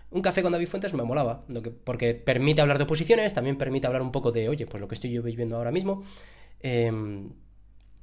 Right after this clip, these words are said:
más el tema de, pues, pon-, las academias. Pero, claro, eh,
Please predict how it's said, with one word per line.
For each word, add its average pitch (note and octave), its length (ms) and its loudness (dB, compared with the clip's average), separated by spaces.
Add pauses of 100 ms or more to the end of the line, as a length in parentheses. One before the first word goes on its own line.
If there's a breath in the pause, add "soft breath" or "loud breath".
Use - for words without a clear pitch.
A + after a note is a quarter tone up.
(400)
más A#2+ 260 0
el A2 120 -4
tema A2 200 0
de, G2+ 340 -2
pues, G2 200 -10
pon-, F#2 480 -10
las G2+ 220 -10
academias. E3 420 -2 (1600 loud breath)
Pero, B2 360 4
claro, C#3+ 280 4 (180)
eh, A#2 920 2